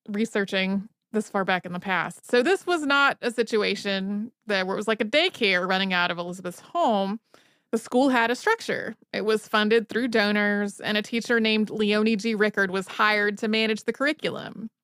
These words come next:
The lower level of the home was made into a schoolroom, and the yard was transformed into an outdoor activity area. Elizabeth Jennings Graham also ran a lending library out of the house.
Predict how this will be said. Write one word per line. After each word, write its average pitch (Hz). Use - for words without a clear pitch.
The 190
lower 220
level 214
of 214
the 247
home 214
was 226
made 185
into 202
a 285
schoolroom, 247
and 208
the 202
yard 220
was 233
transformed 233
into 202
an 208
outdoor 196
activity 240
area. 180
Elizabeth 208
Jennings 220
Graham 208
also 214
ran 214
a 240
lending 262
library 202
out 202
of 262
the 311
house. 196